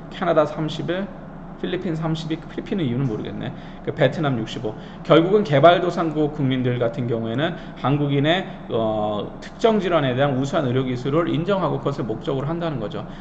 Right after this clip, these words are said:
자, 신뢰도 자체를 보면은, 자, 육십, 육십일 점 구, 중국하고 러시아가 굉장히 높은 면을 하고 일본은 굉장히 낮게 나와요. 신뢰하는데.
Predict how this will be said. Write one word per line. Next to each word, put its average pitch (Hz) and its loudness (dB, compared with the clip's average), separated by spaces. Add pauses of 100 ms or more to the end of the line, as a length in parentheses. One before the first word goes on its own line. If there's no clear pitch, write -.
(140)
자, - 0
신뢰도 240 4
자체를 165 2
보면은, 117 0 (340)
자, 107 0
육십, 170 0
육십일 151 -2
점 156 -4
구, 123 -2
중국하고 165 -2
러시아가 139 0
굉장히 135 0
높은 131 -2
면을 131 -2
하고 123 -2 (240)
일본은 180 2
굉장히 135 0
낮게 131 -6
나와요. 110 -8 (160)
신뢰하는데. 123 -6